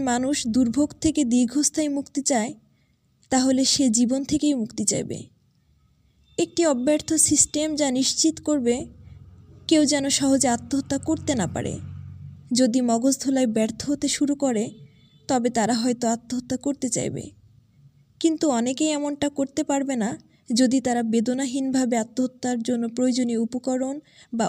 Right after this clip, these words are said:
ঔষধ না পায়। এসব উপকরণ বা ঔষধ পাওয়া যায় না, কেননা এসব অবৈধ করে রাখা হয়েছে। মানুষ নিজের স্বার্থ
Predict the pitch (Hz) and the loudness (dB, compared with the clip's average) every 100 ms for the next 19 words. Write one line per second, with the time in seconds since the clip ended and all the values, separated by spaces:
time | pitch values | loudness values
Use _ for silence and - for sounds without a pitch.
0 | - 233 233 - 240 220 202 170 127 127 | 0 0 0 -2 -2 -2 -2 -4 -6 -8
1 | - _ _ _ _ _ _ _ _ _ | -12 _ _ _ _ _ _ _ _ _
2 | _ _ - _ _ _ _ _ - 302 | _ _ -20 _ _ _ _ _ 0 2
3 | - 339 339 311 311 320 320 311 320 302 | 4 2 0 -2 0 -2 0 0 0 0
4 | 311 269 269 - 311 - 262 262 277 294 | 2 2 0 -2 -4 0 0 2 2 0
5 | 294 233 285 - _ _ _ _ - 269 | 0 -4 -6 -10 _ _ _ _ -2 0
6 | 277 277 277 269 294 254 - 226 254 254 | 0 0 0 0 -2 -2 0 2 2 0
7 | 247 277 247 226 214 - 147 202 - - | 0 -2 0 -2 -4 -6 -2 0 2 0
8 | - - _ _ _ _ _ _ _ _ | -6 -16 _ _ _ _ _ _ _ _
9 | 262 262 277 320 - 320 320 311 - 277 | 0 2 2 2 0 0 2 2 0 -2
10 | 262 | -2